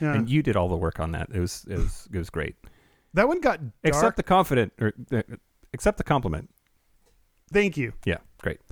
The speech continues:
Speaker 2: You're welcome.
Speaker 1: No, I wasn't gonna dispute it.
Speaker 2: Right.
Speaker 1: Um, no, it, it just, like, got dark without th-, one of the benefits of interacting with you is, like, then we make jokes and
Speaker 2: Yeah.
Speaker 1: like, but when I'm on my own, I don't do that to myself. <laughs> So I feel like
Speaker 2: Yeah.
Speaker 1: that's part of why it got, like, kinda dark.
Speaker 2: Yeah.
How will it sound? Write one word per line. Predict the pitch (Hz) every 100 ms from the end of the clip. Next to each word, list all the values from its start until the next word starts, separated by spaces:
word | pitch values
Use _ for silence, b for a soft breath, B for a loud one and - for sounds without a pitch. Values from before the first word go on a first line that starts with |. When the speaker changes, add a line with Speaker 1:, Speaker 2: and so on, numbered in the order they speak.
| -
Speaker 2:
You're | - 98
welcome. | 82 90 -
Speaker 1:
No, | 196
I | 185
wasn't | 185 165 139 123
gonna | 123
dispute | 117 - - 117
it. | - -
Speaker 2:
Right. | - 233
Speaker 1:
Um, | 220
no, |
it, | 233 B B 302
it | 262 214
just, | 254 -
like, | 311 220
got | 139 170 170
dark | 143 156 -
without | 165 - 160 185 _
th-, | 220 165 151
one | 196 151 156
of | 160
the | 147
benefits | 139 139 147 147 147
of | 147 135
interacting | 127 123 135 156 151
with | 151
you | 156 156
is, | 143 123 135
like, | 135 123 - _ _ _ -
then | 110 139 135
we | 135
make | 131 123 -
jokes | 131 139 156 -
and | 139
Speaker 2:
Yeah. |
Speaker 1:
like, | 139 156
but | 131 - 151 143
when | 156
I'm | 131 139
on | 139
my | 131 127
own, | 135 147
I | 135
don't | 120 135 139
do | 139
that | 139 131
to | -
myself. | 127 113 - 131 143 185
<laughs> |
So | - 170
I |
feel | - 180
like | 156
Speaker 2:
Yeah. | 175
Speaker 1:
that's | 156
part | - 127
of | 127
why | 127 139
it | -
got, | 151 - 160
like, | - -
kinda | - -
dark. | 85 82 - _ B
Speaker 2:
Yeah. | 156